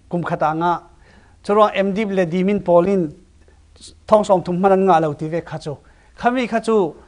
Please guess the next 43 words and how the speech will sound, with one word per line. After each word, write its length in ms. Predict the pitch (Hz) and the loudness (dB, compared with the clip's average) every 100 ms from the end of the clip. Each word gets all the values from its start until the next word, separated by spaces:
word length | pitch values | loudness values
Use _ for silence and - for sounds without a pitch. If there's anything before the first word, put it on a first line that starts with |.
| _ - | _ 2
ta 140 | 185 | 2
che 140 | - | 2
mo 180 | 262 240 | 0 2
nak 180 | 208 175 | 0 -2
chabi 320 | - 151 151 | -6 -10 -8
kin 140 | 147 156 | -8 -8
karwat 300 | 147 147 127 | -8 -10 -10
lo. 200 | 127 110 - _ _ _ _ - | -12 -14 -20 _ _ _ _ 4
Yang 200 | 233 240 | 6 6
ro 160 | 220 | 4
te 120 | 190 180 | 4 0
le 80 | |
adi 280 | 175 190 240 | 2 2 2
kari 260 | 220 185 175 | 0 -2 -2
zo 220 | 156 156 | -4 -4
in 100 | 160 | -4
ko 160 | 160 143 | -6 -6
khan 180 | 147 | -6
kha 100 | 135 | -6
kan 180 | 160 180 | -2 -2
fe 200 | 160 151 | -2 -6
ding 160 | 135 143 | -6 -8
a 40 | |
se 160 | - 147 | -8 -6
lo 100 | 131 | -6
wi. 220 | 131 131 _ _ - - _ _ _ _ _ - | -8 -14 _ _ -20 -20 _ _ _ _ _ 2
Thu 120 | 320 | 8
thang 220 | 320 349 | 10 10
cha 500 | 339 311 311 285 254 | 8 10 12 12 12
an 160 | 247 349 | 10 10
sim 360 | - 294 277 269 | 10 6 6 6
mo, 240 | 220 180 | 4 6
an 480 | 247 294 302 294 277 | 8 10 10 8 4
chuan 380 | 285 294 320 302 | 6 8 10 8
mo, 160 | 247 180 | 6 8
an 240 | 294 339 | 8 8
puman 340 | 262 240 254 254 | 6 4 4 6
pe 160 | 262 | 4
mo 120 | 208 | 4
ti 160 | 175 170 | 0 -6
he 80 | 160 | -8
thu 140 | 165 | -10
pi. 220 | 156 160 | -8 -8